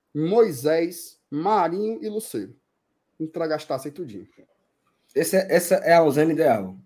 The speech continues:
Speaker 1: E no banco, Juan Pablo Voivoda.
Speaker 2: Ei, sabe que, sabe o que é que eu lembrei aqui agora?
Speaker 1: Hum,
Speaker 2: Da live
Speaker 1: não,
Speaker 2: da
Speaker 1: Alzheimer
Speaker 2: esperança.
Speaker 1: ideal.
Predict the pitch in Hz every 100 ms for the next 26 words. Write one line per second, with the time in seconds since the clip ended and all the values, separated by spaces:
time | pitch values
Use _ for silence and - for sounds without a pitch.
0 | _ _ - 202 214 180 147 196 220 185
1 | 208 208 208 180 175 185 147 120 101 120
2 | _ _ _ _ - _ _ _ _ _
3 | _ - 165 147 110 - _ _ _ _
4 | _ - - 330 - - 269 254 247 220
5 | 196 175 170 156 123 123 170 - _ _
6 | _ _ - 147 131 107 143 135 196 -
7 | 196 185 143 156 202 156 110 107